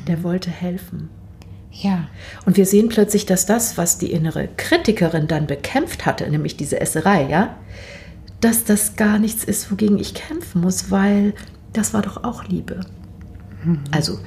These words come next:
Speaker 1: will sagen, ein Versuch, eine Art Notlösung natürlich, ne?
Speaker 2: Ja,
Speaker 1: Ein
Speaker 2: ja,
Speaker 1: Versuch,
Speaker 2: klar.
Speaker 1: das System irgendwie stabil zu halten.
Speaker 2: Mhm.
Speaker 1: Genau. Also, wenn das so glücklich läuft, wie ich das jetzt hier etwas knapp <laughs> sage, ja, dann wird dieses Kind gefühlt und integriert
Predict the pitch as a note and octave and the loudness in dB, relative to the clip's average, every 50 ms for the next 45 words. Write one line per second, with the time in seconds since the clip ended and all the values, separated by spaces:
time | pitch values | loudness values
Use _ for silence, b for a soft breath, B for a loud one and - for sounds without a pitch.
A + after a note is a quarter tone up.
0 | B B B - C#3 C3+ - C#3 C#3 D3+ D#3+ E3+ - - - C3+ C#3 C#3 C#3+ C#3 | B B B 2 2 2 2 0 0 2 0 0 0 0 0 0 2 2 0 0
1 | B B B B B - - - - - D3 C#3+ C#3 D#3+ - F3 D#3+ F#3 - - | B B B B B -10 -8 -6 -2 0 0 2 2 2 0 0 -2 0 0 2
2 | D#3+ D3 D3+ - C#3 C3+ - D3+ F3+ F#3+ - C3+ A#2+ A#2 - B2 B2+ - - - | 2 2 2 2 0 2 2 2 2 2 0 0 -2 -2 -2 -4 -6 -6 -6 -8
3 | - - - - - - D#3+ G3+ B3 C#4+ D4+ D#4+ D#4+ D#4 D4+ C#4+ C4+ C#4 C#4 G3+ | -10 -10 -10 -8 -4 0 2 4 6 6 6 6 6 6 6 6 6 6 6 4
4 | F3+ - G#3+ G#3 - G3+ - - - A3 G#3+ G#3+ - A#3+ C4 B3+ A#3+ A3+ G#3+ G3 | 4 4 4 4 4 2 2 4 4 4 4 6 6 4 4 4 2 0 0 -2
5 | - - G3 F#3+ F#3+ F3 E3+ - - E3+ D#3 E3 E3+ A3+ B3 G#3 F3+ F3 D#3+ D#3 | 0 -2 -2 -2 -2 -2 -4 -4 -8 -8 -10 -6 0 0 2 2 2 0 -2 -2
6 | F3+ F3 B B B B B B B - - - - - - - G3 D3 C3+ B | -4 -8 B B B B B B B -20 -18 -18 -18 -10 -4 -4 -4 -4 -4 B
7 | B B B B B B B - F#3+ F3+ F3+ E3+ F#3 F#3 F3+ F3+ F3 - - B | B B B B B B B 0 2 2 4 6 4 6 6 4 2 0 -2 B
8 | B B B - F3+ - F3+ E3+ E3+ E3+ D#3+ - - G#3 C#4 - - G#3+ F#3 - | B B B -2 0 2 2 2 2 -2 -2 2 4 4 4 4 2 -2 -2 0
9 | - F#3 F3+ - - - - - - - - - - E3 - - - G3 F3+ F3 | 0 0 0 0 -4 -6 -4 -2 -2 -2 -2 -2 -2 -4 -4 0 2 2 2 4
10 | - - G3 F#3 - - D4 F4 B3 G#3 A3 C4 B B B B B - G#3 F#3 | 4 4 4 4 4 4 4 6 6 8 6 6 B B B B B 0 2 4
11 | F3+ F#3 F3+ B B B B B B - - - - - - - - - - G3 | 4 4 2 B B B B B B -20 -20 -20 -20 -20 -20 -20 -20 -14 -12 -2
12 | G3 G#3+ A#3 A#3 A#3 G3 F#3 F3+ E3+ E3 - - - - - - C#4+ D#4+ F4+ D4 | 4 4 4 4 4 2 0 0 0 -2 -2 -4 -6 -8 -2 0 0 0 0 0
13 | - - C#4+ - - - - A#3+ B3 B3+ - G3+ G3+ F#3 - G3 F3+ - G3 F#3 | -4 -4 -4 -6 -4 -4 -2 0 0 2 2 2 2 2 2 2 2 2 0 -2
14 | F#3+ - - G3+ G#3+ C4 D4+ D#4 - | -2 0 0 2 2 2 0 0 -4